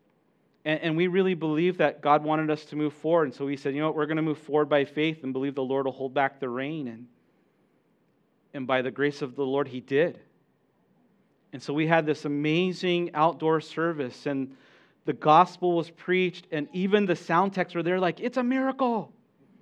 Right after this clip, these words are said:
It's a miracle," you know. And they were professing the goodness of God, and they watched the Lord work, and they saw people come forward, and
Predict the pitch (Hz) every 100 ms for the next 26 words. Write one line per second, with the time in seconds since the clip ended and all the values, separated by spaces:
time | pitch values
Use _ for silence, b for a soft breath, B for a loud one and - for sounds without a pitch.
0 | - 240 254 240 269 269 - 220 143 151
1 | 127 b b b b b b _ _ _
2 | _ _ _ _ _ _ _ _ 180 180
3 | 214 233 226 233 220 214 226 247 220 208
4 | 190 202 208 233 202 - 208 214 196 180
5 | 170 160 185 180 214 - 208 202 202 175
6 | 151 180 202 196 170 156 196 208 208 208
7 | 208 196 - 196 190 - 190 196 202 190
8 | 170